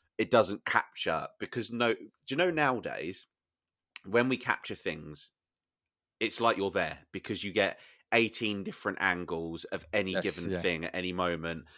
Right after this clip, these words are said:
Speaker 1: Um, it's all in H D. You've got sound, whereas that was a really historic event at the point where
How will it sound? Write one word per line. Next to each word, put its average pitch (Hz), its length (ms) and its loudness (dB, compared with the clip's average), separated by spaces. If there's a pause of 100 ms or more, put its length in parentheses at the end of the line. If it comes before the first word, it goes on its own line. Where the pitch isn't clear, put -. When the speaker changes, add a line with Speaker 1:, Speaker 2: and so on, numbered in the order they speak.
(360)
Speaker 1:
Um, 92 400 2
it's 104 180 -2
all 117 200 2
in 98 180 2
H - 280 0
D. 87 440 0
You've 92 140 -6
got - 200 0
sound, 80 640 0
whereas 98 360 2
that 117 220 2
was 101 160 -2
a 90 100 0
really 104 560 -2
historic 95 400 -2
event 87 360 -2
at - 100 -8
the - 60 -14
point 90 300 -4
where 85 280 -4